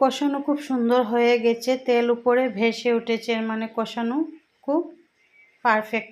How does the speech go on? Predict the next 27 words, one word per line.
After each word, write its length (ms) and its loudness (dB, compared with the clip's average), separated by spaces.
হয়েছে, 340 0
একদম 300 -8
যতটুকু 460 -4
কষানো 340 -6
দরকার 340 -2
মশলা 320 -4
ততটুকু 460 -6
কষানো 460 -4
হয়েছে। 340 -4
তো 60 -6
মশলা 480 0
কষিয়ে 420 -2
আমি 140 -4
দিয়ে 200 0
দিয়েছি 400 -6
ভাজা 320 0
আলু 240 0
আর 180 4
সিদ্ধ 260 -8
করা 200 2
মাশরুম। 480 -2
তারপর 300 4
দিয়েছি 360 2
আমি 120 -2
পরিমাণ 320 2
মতো 240 -2
লবণ, 420 2